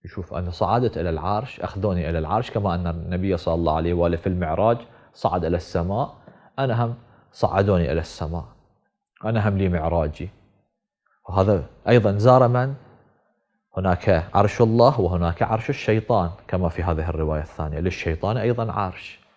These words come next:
وخدم وملائكة، يعني شياطين وأجنة وحشا، ويأخذون ولي الضلالة إلى ذلك، يعني له معراج، لولي الضلالة أيضًا معراج،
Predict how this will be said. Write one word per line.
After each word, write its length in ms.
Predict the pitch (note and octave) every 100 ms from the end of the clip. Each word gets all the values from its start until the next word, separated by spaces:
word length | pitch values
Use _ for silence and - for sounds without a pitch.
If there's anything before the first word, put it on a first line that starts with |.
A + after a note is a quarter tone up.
| _ _ _ _ _
وخدم 580 | - - F#2+ G#2 F#2+ F2
وملائكة، 720 | D#2+ D2+ D#2 F#2 F2+ F2+ - -
يعني 320 | - E2 D#2
شياطين 640 | - F2+ D#2+ D#2+ G#2 G2
وأجنة 680 | F#2 - D#2+ F#2+ G#2 F#2+ E2+ -
وحشا، 460 | - - G2+ - F2+ - _ _ _ _ _ _ _ -
ويأخذون 580 | G#2+ A2 - A2+ C3+ A#2
ولي 380 | G2 F#2+ F2+
الضلالة 500 | E2 E2 F2+ A#2 C#3 C#3
إلى 400 | - G2 A#2 C3+ - - _ _ F#2+
ذلك، 300 | F#2+ E2 -
يعني 220 | E2 G#2
له 240 | A2+ B2+
معراج، 520 | D#3+ G2 G2+ F2 F2 G2+
لولي 440 | G2+ G2 C3+ C#3
الضلالة 480 | G2+ F#2+ G#2+ D3+ E3+
أيضًا 240 | D#3+ D#3 E3+
معراج، 800 | D3+ C#3+ D3+ C#3 - B2+ -